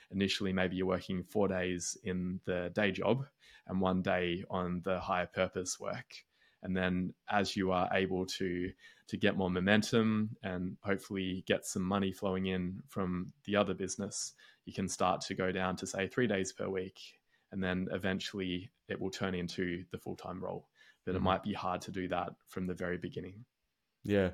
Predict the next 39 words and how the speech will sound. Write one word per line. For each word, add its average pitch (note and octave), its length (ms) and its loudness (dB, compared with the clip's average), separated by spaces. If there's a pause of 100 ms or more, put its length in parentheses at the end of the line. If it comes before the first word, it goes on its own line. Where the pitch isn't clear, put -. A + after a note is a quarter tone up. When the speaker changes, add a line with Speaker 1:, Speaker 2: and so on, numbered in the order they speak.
(180)
Speaker 2:
incremental A#2+ 680 6
baby G#2+ 260 8
steps, - 720 2
get - 160 4
comfortable, G2+ 720 4 (160)
then F#2+ 400 4 (420)
set - 240 2
your G2+ 140 4
next G2 260 2
object-, G2 380 2 (160)
objective, G2 680 2 (220)
and F2+ 80 -2
then F2 100 2
hit F#2+ 200 0
that, G2+ 260 6 (200)
and E2+ 100 -2
off D#2+ 180 -4
you E2 80 -4
go, E2 300 0
slowly, E2 400 0
slowly. E2 380 -2 (420)
So G#2 120 2
it's G2 100 0
basically, G2+ 400 6
it - 60 0
sounds G2+ 320 4
like F#2 140 2
it's - 180 -4
not G2 200 6
about F2+ 260 2 (100)
overwhelming F#2+ 580 6
Speaker 1:
Yep. F2+ 40 4
Speaker 2:
the F#2 60 2
system F#2 440 0
with E2+ 120 0
a E2+ 40 -2
big F2+ 260 2
bang F#2 220 4
approach. - 520 0